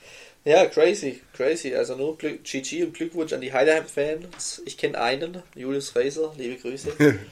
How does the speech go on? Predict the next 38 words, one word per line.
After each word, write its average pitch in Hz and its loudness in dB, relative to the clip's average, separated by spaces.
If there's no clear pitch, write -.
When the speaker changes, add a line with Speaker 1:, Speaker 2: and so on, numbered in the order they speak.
Speaker 1:
Ähm, 123 -2
Speaker 2:
Geiler 92 2
Typ. 123 0
Speaker 1:
ja, 147 8
absolut 143 2
geiler 117 4
Speaker 2:
Ja, - 6
Speaker 1:
Typ. - 6
Speaker 2:
nice. 160 4
Speaker 1:
Und, - -2
äh, 117 4
dann 143 -2
haben 156 0
wir 160 6
Fußball, 175 6
Handball, 147 4
ja, 147 6
die 131 2
waren 120 2
auf 117 -4
Malotze, 139 4
die, 127 -8
die, 120 -10
du, 135 -8
das, 135 0
das 135 -6
so 127 -2
ein 120 -10
bisschen 135 -4
jetzt 127 -6
noch 123 2
ausgrugeln. 156 -2
Speaker 2:
Ja, 117 4
Speaker 1:
Die 123 0
Schale 147 8
Speaker 2:
aber - -10
trotz 147 2
unserem, 123 -4